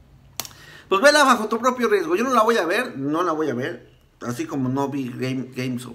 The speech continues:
Thrones, y así como no vi otras cosas que realmente desde el principio digo, "No, esto no, esto no, no me cuadra", no la voy a ver. Pero tú, chavorruco, chavorruca, ahí tienes Netflix, lo estás pagando, eh, si quieres verla,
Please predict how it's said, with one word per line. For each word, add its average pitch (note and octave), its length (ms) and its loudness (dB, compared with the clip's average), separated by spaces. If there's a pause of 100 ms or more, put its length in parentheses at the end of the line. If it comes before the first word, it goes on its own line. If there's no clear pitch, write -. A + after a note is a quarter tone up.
(140)
Thrones, D3+ 440 -6 (460)
y A#2+ 140 -8
así A#2+ 220 -8
como B2 180 0
no A#2+ 160 0
vi C3 140 -4
otras A#2+ 240 -8
cosas C3 280 -6
que A#2 140 -8
realmente B2 480 -4
desde A2 140 -6
el G#2+ 80 -10
principio B2 400 -6
digo, A#2+ 240 -4
"No, A#2 160 -2
esto B2 200 -6
no, A#2 360 -6
esto A#2+ 240 -10
no, A#2 320 -6 (340)
no C#3+ 140 2
me D3+ 160 0
cuadra", C3+ 420 -4 (720)
no C#3 120 0
la D3 120 2
voy C#3+ 140 2
a B2+ 40 0
ver. B2+ 160 -2
Pero B2 180 -2
tú, B3 180 2
chavorruco, A#3+ 640 4 (180)
chavorruca, A#3 800 2
ahí E3+ 160 2
tienes E3+ 300 -6
Netflix, A#3+ 440 -4
lo C#3 80 -4
estás F3 220 -6
pagando, G#3 720 -2
eh, C3 340 -2 (840)
si F3 160 -4
quieres G#3 260 0
verla, F3 400 0